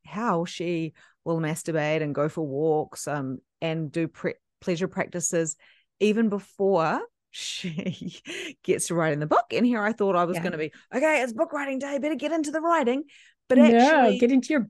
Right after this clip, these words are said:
Speaker 2: body first.
Speaker 1: Get into your body. So I'm actually kinda new to this. I've always done yoga and went for walks, but it, I've always had a goal in mind 'cause I'm a very,
Speaker 2: Mm.
Speaker 1: like, I wanna say I'm an achiever. There's parts of me that is very, I go to boot camp and,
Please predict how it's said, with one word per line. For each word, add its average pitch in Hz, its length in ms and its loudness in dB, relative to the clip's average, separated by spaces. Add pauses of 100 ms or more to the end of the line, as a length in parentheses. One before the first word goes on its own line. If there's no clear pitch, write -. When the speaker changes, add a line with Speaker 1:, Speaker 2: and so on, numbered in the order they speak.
(100)
Speaker 2:
body 208 440 4
first. 180 500 -4
Speaker 1:
Get 277 140 0
into 359 260 0
your 392 120 4
body. 403 260 4
So - 180 -2 (120)
I'm 294 200 2 (100)
actually 254 260 -8
kinda 190 540 -2
new 285 340 2
to 214 100 -2
this. - 260 -8
I've 196 200 0
always 226 380 -2
done 175 540 -2
yoga 320 360 -2
and 196 100 -4
went 180 200 -6
for 185 80 -4
walks, 233 360 0
but 202 140 0
it, - 200 -4
I've 180 140 -4
always 233 260 -2
had 208 320 -6
a 180 80 -4
goal 175 560 0 (100)
in 180 160 -4
mind 160 560 -2 (300)
'cause - 100 -10
I'm 208 100 2
a 196 60 0
very, 170 420 0
Speaker 2:
Mm. 165 40 -6
Speaker 1:
like, 156 220 -2 (260)
I 180 60 -2
wanna 185 220 -4
say 170 280 -2
I'm 160 220 -6
an 165 100 -4
achiever. 147 600 -10 (340)
There's 185 180 -2
parts - 340 -2
of 220 60 0
me 196 100 2
that 175 120 2
is 165 80 -2
very, 170 240 -2
I 175 120 -4
go 160 160 -2
to 180 100 0
boot 208 260 0
camp 156 380 -8
and, 160 160 -4